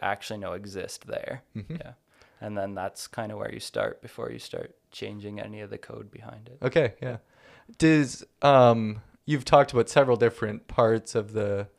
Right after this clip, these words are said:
Speaker 2: the entire project. Um, is there something specific that, that you've kind of has become your thing, or do you,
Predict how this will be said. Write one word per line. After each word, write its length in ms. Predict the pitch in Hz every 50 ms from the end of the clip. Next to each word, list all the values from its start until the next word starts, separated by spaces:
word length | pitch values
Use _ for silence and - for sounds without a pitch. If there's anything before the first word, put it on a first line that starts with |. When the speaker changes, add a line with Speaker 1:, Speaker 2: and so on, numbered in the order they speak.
| _ _ _ _ _
Speaker 2:
the 80 | - 107
entire 580 | 104 - - 117 110 107 107 107 104 107 104
project. 1000 | - - - - 107 110 113 110 - 107 113 110 113 - _ - - - - - - _
Um, 480 | - - - - 90 85 101 107 120 117 _ _ _ _ _ _ _ -
is 140 | - 120 113
there 160 | 131 127 120
something 400 | 117 - 143 127 131 - 127 120
specific 600 | - - - 123 - - 139 127 - 131 117 - -
that, 380 | 117 110 110 113 110 - _ _ _ _ _ _ _ _ _
that 160 | - 113 104 -
you've 260 | 123 127 123 120 -
kind 240 | - 131 117 117 117
of 300 | 117 110 110 110 - _ _ _ _ _ _ _ _ _ _ _ _ _ _ _ _ _ _ - -
has 140 | 123 120 110
become 260 | - - - 117 113
your 180 | 117 127 143 -
thing, 380 | - - 185 190 196 190 185
or 200 | 170 131 113 113
do 140 | 107 110 113
you, 500 | 113 113 113 113 110 107 110 107 107 -